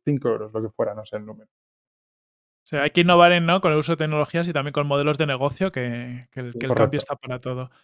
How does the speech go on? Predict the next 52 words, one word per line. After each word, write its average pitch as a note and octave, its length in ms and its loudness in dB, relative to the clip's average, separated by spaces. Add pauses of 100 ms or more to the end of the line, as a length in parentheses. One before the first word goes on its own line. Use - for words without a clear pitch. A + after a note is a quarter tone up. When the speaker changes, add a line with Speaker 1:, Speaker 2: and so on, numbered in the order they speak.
(480)
Speaker 2:
Em, F3+ 300 6 (380)
futuro E3 380 6
de C4+ 80 8
Lucía, C3 1080 0
Álvaro, E3+ 260 0
si E3 140 -4
quieres, C3+ 360 -2
y - 20 -6
luego C#3+ 260 0
Javi, D3+ 220 2
si D3 100 -6
quieres C#3+ 200 -4
que, C#3+ 160 -2
que, C#3 240 -4
que - 80 -6
apunte D3 280 -6
también. C3 320 -8
Co-, C#3 200 -12
co-, - 160 -12
¿Cómo F#3 180 0
lo G3+ 100 2
veis? B2 220 -8 (140)
Y D3+ 140 -4
os C3+ 100 -6
voy D3+ 80 0
a F#3 260 2
pedir E3+ 340 2
casi F3 280 -4
que D3 160 0
bola D3+ 320 2
de D#3+ 80 2
cristal, D#3 640 -6 (120)
o C3+ 60 -20
sea, D3 160 -6
¿dónde A3+ 300 0
que C3+ 200 -4
os D3+ 140 -2
gustaría C#3 460 -4
llegar A#2 320 -12
con B2+ 160 -12
Lucía? - 240 -20 (400)
Speaker 1:
¿Con C3+ 100 2
el B2+ 60 2
futuro, C#3+ 340 6
la C3+ 140 4
semana C#3 160 0
que D#3 80 4
viene, F#3+ 160 2
el F3+ 60 -2
mes D3 160 -2
que D#3+ 100 -4
viene? F3+ 260 -4